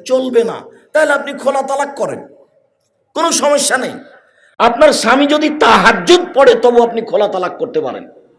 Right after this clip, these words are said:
আপনার স্বামী যদি মাসে কোটি টাকা ইনকাম করে, তবু আপনি খোলা তালাক করতে পারেন। আপনি কাজীকে গিয়ে বলবেন, চেয়ারম্যান মেম্বারকে বলবেন,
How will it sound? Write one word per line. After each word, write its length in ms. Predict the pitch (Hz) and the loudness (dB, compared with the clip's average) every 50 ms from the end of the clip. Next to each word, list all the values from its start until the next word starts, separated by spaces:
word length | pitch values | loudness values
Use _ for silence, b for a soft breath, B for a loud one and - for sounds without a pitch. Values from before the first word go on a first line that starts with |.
| _ _ _ _ _ _ _ _ _ _ _ _ _ _ _ _ _ | _ _ _ _ _ _ _ _ _ _ _ _ _ _ _ _ _
আপনার 340 | 175 208 214 - 311 311 - | -2 -2 2 4 4 4 4
স্বামী 320 | - - 220 233 285 285 | 4 2 2 2 2 4
যদি 240 | 262 294 285 285 277 | 2 2 2 2 2
মাসে 400 | 269 254 247 247 247 - 277 247 | 2 2 2 2 2 4 2 2
কোটি 320 | - - 220 233 233 339 | 4 6 4 4 4 4
টাকা 260 | 339 349 330 - 330 330 | 4 4 4 6 6 4
ইনকাম 440 | 320 294 285 277 - 285 285 262 | 4 4 0 2 0 0 0 2
করে, 160 | 254 262 247 240 | 4 6 6 6
তবু 260 | 247 254 - - 220 | 6 4 4 4 4
আপনি 220 | 220 - 226 233 | 2 2 -4 -8
খোলা 280 | 226 - - 190 220 208 | -8 -4 -2 0 0 0
তালাক 340 | 214 208 196 190 180 - - | 0 -2 -4 -4 -6 -6 -8
করতে 220 | 180 - - 180 | -10 -6 -6 -6
পারেন। 260 | 165 156 147 139 117 - - B B B B B B | -4 -4 -6 -6 -8 -12 -14 B B B B B B
আপনি 300 | B 214 208 - 247 285 | B 0 0 0 -2 -4
কাজীকে 480 | 269 - 247 220 208 175 226 226 254 240 | -2 0 0 0 0 0 0 2 2 2
গিয়ে 200 | 202 190 240 233 | 4 4 4 4
বলবেন, 440 | 180 185 185 185 190 240 247 - - | 4 2 0 2 2 2 0 0 0
চেয়ারম্যান 360 | - 214 190 190 190 214 208 | 2 2 2 2 0 -4 -4
মেম্বারকে 440 | 202 180 175 175 190 190 - - - | -4 -6 -2 0 0 0 2 0 0
বলবেন, 360 | 175 160 151 151 151 240 | 0 0 -2 2 2 2